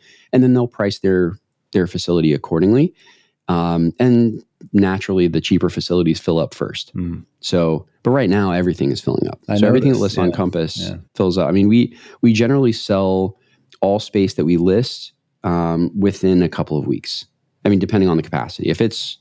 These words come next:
Speaker 1: a megawatt or less, that goes in a day.
Speaker 2: Mm. What,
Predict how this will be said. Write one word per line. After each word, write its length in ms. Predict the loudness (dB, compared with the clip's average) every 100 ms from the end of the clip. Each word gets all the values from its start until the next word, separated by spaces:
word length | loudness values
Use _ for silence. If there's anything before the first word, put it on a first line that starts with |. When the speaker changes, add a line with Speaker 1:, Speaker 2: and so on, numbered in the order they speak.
| -2
Speaker 1:
a 40 |
megawatt 360 | 0 2 0 0
or 100 | -2
less, 280 | -2 -4 -4
that 180 | -6 -2
goes 180 | -2
in 100 | -2
a 60 | -2
day. 160 | -2 -6
Speaker 2:
Mm. 340 | -6 -8 -8 -12 -18 -20 -20 -20 _ _ _ _
What, 560 | -2 0 0 -4 -14 -20